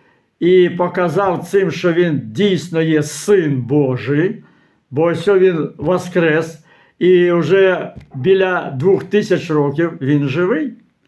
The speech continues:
Він не помер за цей період часу. І він зараз знаходиться поряд з батьком своїм, по праву руку біля батька, і батько Бог дав йому владу, усяку владу на небі і на землі,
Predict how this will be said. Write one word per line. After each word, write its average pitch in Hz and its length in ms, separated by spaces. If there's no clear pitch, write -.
Він 160 280
не 170 140
помер 208 420
за 165 180
цей 160 260
період 160 560
часу. 151 480
І 165 140
він 190 200
зараз 175 400
знаходиться 170 720
поряд 156 420
з 131 80
батьком 180 520
своїм, 139 460
по 147 140
праву 185 460
руку 170 360
біля 180 300
батька, 147 680
і 156 100
батько 170 840
Бог 160 480
дав 175 420
йому 175 500
владу, 147 880
усяку 185 640
владу 151 520
на 151 140
небі 143 340
і 160 40
на 170 140
землі, 202 600